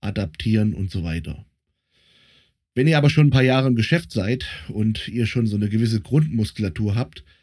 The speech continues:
dann fällt es euch erstens schwerer, das anzupassen und umzusetzen, weil der Mensch ist ein Gewohnheitstier, der hat das jetzt schon zehn Jahre lang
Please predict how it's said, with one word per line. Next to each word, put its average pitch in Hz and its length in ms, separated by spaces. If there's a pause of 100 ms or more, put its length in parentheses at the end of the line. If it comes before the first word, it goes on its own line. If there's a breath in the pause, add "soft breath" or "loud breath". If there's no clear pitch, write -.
(400 soft breath)
dann 107 160
fällt 127 360
es - 160
euch 113 260 (540)
erstens 113 520
schwerer, 110 680 (600)
das 101 260
anzupassen 117 720
und 107 60
umzusetzen, 151 680
weil 107 120
der 98 100
Mensch 104 220
ist 104 100
ein 107 80
Gewohnheitstier, 127 680
der 107 120
hat 107 120
das 107 120
jetzt 110 140
schon 104 180
zehn 117 260
Jahre 110 300
lang 104 260